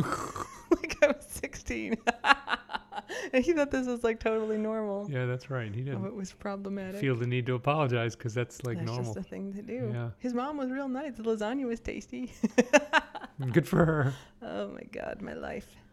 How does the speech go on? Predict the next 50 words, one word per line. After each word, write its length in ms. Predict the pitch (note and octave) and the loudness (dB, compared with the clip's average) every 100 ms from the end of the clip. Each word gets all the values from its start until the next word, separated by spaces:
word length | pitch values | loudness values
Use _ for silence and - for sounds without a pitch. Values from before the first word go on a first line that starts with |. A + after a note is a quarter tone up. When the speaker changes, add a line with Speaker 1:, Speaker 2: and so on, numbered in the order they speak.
| - - - - - - | -20 -20 -20 -20 -20 -2
Speaker 2:
Anyway, 280 | D3+ C#3 A#2 | 2 4 4
Saint 240 | - C3+ B3 | 2 4 8
Speaker 1:
I'm 60 | |
Speaker 2:
Patrick's 360 | C3+ B3+ A#3 G#3+ | 10 12 10 8
Speaker 1:
glad, 40 | G#3 | 2
Speaker 2:
Day. 100 | G#3 | 4
Speaker 1:
I'm 160 | A#3+ | 4
glad 320 | A#3 B3 C4 B3 | 6 8 8 6
you're 80 | A#3+ | 4
not 240 | A3+ A3 | 4 4
drinking 360 | A3+ A#3 A#3+ G#3+ | 0 2 0 2
all 120 | G#3 | 4
day. 400 | A3+ A#3+ A#3+ - | 6 6 4 2
I'm 140 | - F#3+ | -2 0
glad 280 | G#3 A3+ A3+ | 4 4 4
you're 100 | G#3+ | 2
not 240 | G#3 G#3 | 2 0
twenty-three. 640 | - G3+ F#3+ - A3 B3 | -2 -2 -2 -2 -2 0
I 140 | - A#3 | 2 2
would 160 | A#3+ | 2
Speaker 2:
No. 100 | F#3+ | 2
Speaker 1:
not 260 | F#3+ - - | 2 0 -2
go 120 | F#3+ | 0
back 280 | F3 F3 F3 | 2 2 2
and 100 | F#3 | -4
be 80 | F3+ | -6
twenty-three 680 | F#3 G3 F#3 F3+ F3+ F3+ F#3+ | -4 -4 -4 -4 -4 -4 -2
if 160 | G3 E3+ | -4 -6
someone 260 | F#3 F3+ | -4 -4
paid 240 | F#3 F#3 F#3 | -2 -2 -2
me 80 | E3+ | -2
a 60 | |
whole 140 | E3+ F#3 | -4 -4
bunch 220 | F#3 F#3 | -4 -6
of 60 | |
money. 340 | G3 G3+ F3 D#3+ - | -6 -4 -6 -10 -8
Speaker 2:
If 100 | C3+ | -4
I, 140 | C#3+ - - _ - - | -4 -6 -18 _ -20 0
I 120 | A#2 | 2
would 340 | G#2+ F#2 - | 2 0 -4
go 160 | - G2 | -4 -2
back. 400 | F2+ F2 F#2+ - - | 0 -2 -6 -14 -8
Twenty-three 400 | C3 B2+ - G#2 | -4 -2 -2 -2
was 140 | F#2 | -4
good. 220 | - F#2+ F#2 | -4 -4 -2
I 80 | |
was, 140 | F#2 F#2 | -4 -4
like, 340 | F#2+ - - - _ _ _ _ | -6 -8 -16 -20 _ _ _ _
in 160 | A#2 F2+ | -6 -6
shape. 480 | - B2 B2 B2 | 0 2 2 -2